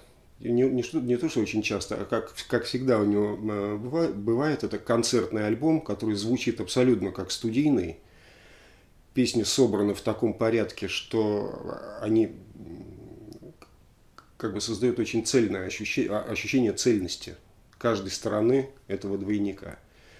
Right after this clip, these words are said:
Абсолютно цельная вещь. Перетекают одна в другую, всё очень смикшировано, тонко, очень здорово. Ну, недаром здесь фотография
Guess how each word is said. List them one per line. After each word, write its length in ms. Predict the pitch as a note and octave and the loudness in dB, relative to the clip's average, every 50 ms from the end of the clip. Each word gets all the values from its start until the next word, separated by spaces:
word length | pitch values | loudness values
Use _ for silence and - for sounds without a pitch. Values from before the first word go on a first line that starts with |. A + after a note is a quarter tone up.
| - - - - - _ | -20 -20 -20 -20 -20 _
Абсолютно 420 | - - A2+ A#2 B2 G2 G#2 G#2 | -4 0 4 4 4 4 4 2
цельная 420 | F#2 - - A2 G2+ G2+ G#2 G#2 G#2+ | 2 0 0 0 2 2 2 2 2
вещь. 440 | A#2 C3+ D#3 D#3 - - - - - - - - - - - - - | 4 4 4 4 2 0 -4 -8 -14 -20 -20 -20 -20 -20 -20 -4 0
Перетекают 640 | B2+ A#2+ A#2 A2 - B2 - B2+ A2+ G#2 G2 - | 2 4 4 2 2 0 0 2 2 2 2 2
одна 260 | A2 G2+ G2+ A2+ A2+ G#2 | 0 0 0 0 0 0
в 100 | - - | -2 -2
другую, 440 | A2+ A#2 A2 B2 D#3+ E3 D3+ C#3 | -2 -2 0 4 4 4 4 4
всё 200 | C3 - - B2 | 2 0 2 2
очень 240 | A2+ G#2+ - - G#2 | 2 2 2 -2 -4
смикшировано, 840 | - - A#2+ A#2+ A2+ A2+ - - C3 A2+ G2+ G2+ F#2 G2 F#2+ F#2+ - | -2 2 2 2 2 2 0 0 0 0 0 0 -2 -2 -2 -4 -6
тонко, 580 | - - - C#3 D3+ D3 C3+ - C3 A#2 A#2 - - - | -6 -2 0 2 2 2 2 0 -2 -4 -4 -6 -10 -12
очень 320 | - G#2+ - - G2+ G2 | -8 -6 -4 -4 -4 -4
здорово. 520 | G#2 G#2 A2 C#3 D3 D#3 C#3+ C3 C3 A#2+ - - | -4 2 4 6 6 6 6 4 2 0 -2 -2
Ну, 160 | A2+ A#2 A#2+ - | -2 -2 0 2
недаром 420 | A#2 A2+ A2 A#2 A#2+ A2 G#2+ F#2+ | 2 2 4 4 4 4 2 0
здесь 160 | G2 G2+ G2 F2+ | -2 -2 -4 -4
фотография 760 | - - - A2 G#2+ G2 G2+ G#2 F#2 - - G2 F#2 F#2 F#2 | -4 -4 -4 -4 -2 0 0 -2 -2 -4 -6 -6 -6 -6 -8